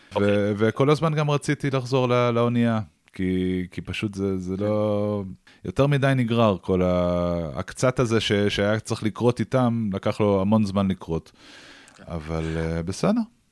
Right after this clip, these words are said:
Speaker 1: יש, יש את הסרט, יש את הספר ה-, ה-, שעורר הרבה, מעורר, עורר ועדיין מעורר תהודה, יצא לפני שנתיים, העולם אוהב, אה, יהודים מתים.
Speaker 2: Mm.
Speaker 1: אה, אפשר לעשות ס-, ספר המשך, "העולם אוהב נאצים מתים".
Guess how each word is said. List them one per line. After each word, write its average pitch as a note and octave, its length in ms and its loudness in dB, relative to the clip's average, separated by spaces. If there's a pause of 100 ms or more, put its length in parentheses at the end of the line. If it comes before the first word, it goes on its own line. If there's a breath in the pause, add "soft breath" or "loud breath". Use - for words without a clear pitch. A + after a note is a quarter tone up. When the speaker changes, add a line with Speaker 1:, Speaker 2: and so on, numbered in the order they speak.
(580 loud breath)
Speaker 1:
יש, A#2 100 -6
יש - 160 -6
את - 60 -2
הסרט, C#3+ 420 2 (100)
יש A#2+ 120 -2
את - 60 -8
הספר B2+ 400 -2
ה-, F#2+ 640 -2
ה-, F#2 220 -6 (440)
שעורר G2+ 480 -2
הרבה, G#2 420 0
מעורר, G#2+ 460 4
עורר A#2 360 4
ועדיין G#2+ 320 -2
מעורר G2+ 220 -2
תהודה, G2+ 460 -2
יצא F#2 180 -4
לפני F#2+ 160 -10
שנתיים, G#2 560 -6 (540 loud breath)
העולם G#2 340 2
אוהב, G#2+ 200 2 (160)
אה, G2+ 60 0
יהודים G2 440 -4
מתים. D#3+ 400 -2 (220)
Speaker 2:
Mm. - 20 -6 (300)
Speaker 1:
אה, G#2+ 480 2
אפשר C#3 180 0
לעשות F3 220 0
ס-, - 140 -2
ספר F#3 420 0
המשך, F#3 420 -2
"העולם A2+ 300 2
אוהב C3+ 180 2
נאצים C#3 340 -4
מתים". F#2 380 -8